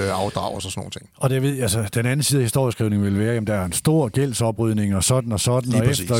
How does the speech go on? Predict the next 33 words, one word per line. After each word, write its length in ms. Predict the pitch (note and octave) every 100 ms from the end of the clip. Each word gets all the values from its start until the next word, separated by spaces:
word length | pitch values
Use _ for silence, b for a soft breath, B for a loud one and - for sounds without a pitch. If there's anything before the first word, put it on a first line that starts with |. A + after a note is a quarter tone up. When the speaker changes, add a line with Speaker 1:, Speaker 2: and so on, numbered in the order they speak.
| B2+
Speaker 2:
Østergaard, 480 | A#2+ B2 A2 G#2 G2+
hvad 80 | G2+
har 160 | A2
Speaker 1:
Ja. 60 | G#2
Speaker 2:
vi 80 | G2
og 80 |
sådan 140 | F2 A2
noget, 280 | G#2 G#2+ A2+
ikke? 160 | G#2+
Og 160 | G2+ F2+
hele 260 | G2 A2+
det, 100 | G2
øh, 320 | G2 F#2 F2+ F2
det, 120 | F2
øh, 260 | F#2 F2 F2
det 0 |
Speaker 1:
Men 80 |
husk, 100 | D#2+
Speaker 2:
strafferetlige 680 | A2 C3 C3+ B2 G#2+ - G#2
på 100 | -
Speaker 1:
penge, 100 | B2+ C3 C#3+
Speaker 2:
Østergaard 240 | G#2+ G2+
siden 220 | B2 B2
Speaker 1:
penge, 200 | - G2+ -
Speaker 2:
og 180 | -
Speaker 1:
penge, 360 | A#2+ A#2 C3+ C3+
øh, 400 | B2 A2+ A2 A#2 B2
<laughs> 80 | -
penge 160 | B2
laver 140 | B2+ A2+
penge. 260 | A2+ G#2+ - - B B B B B B -
Speaker 2:
Men 160 | A#2+
det, 180 | A#2 D3+